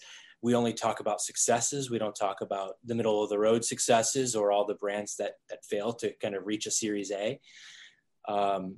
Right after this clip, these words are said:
but I did wanna participate in that. And then the other thing is out of necessity. So at,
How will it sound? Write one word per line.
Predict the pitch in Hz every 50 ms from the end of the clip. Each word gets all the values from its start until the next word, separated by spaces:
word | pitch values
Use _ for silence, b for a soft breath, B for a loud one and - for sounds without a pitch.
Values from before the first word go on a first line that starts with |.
| - _ _ _ _ _ -
but | 127 127 120 117 117 117 - - -
I | 131 135
did | 127 143 139
wanna | 147 156 156
participate | 156 175 156 - 131 120 - - - 107 104 117 - -
in | 107 101
that. | 98 98 110 - 143
And | 139 147
then | 165 170
the | 185 196
other | 226 233 220
thing | - - 156 147 139
is | 135 123 - -
out | - 127 127
of | 127
necessity. | 120 113 104 - - 117 101 - - - - - _ _ _ _ b b b b b b b
So | b - - 139 127 123 120 120 120 117 113 - b b b b b _ -
at, | 127 - -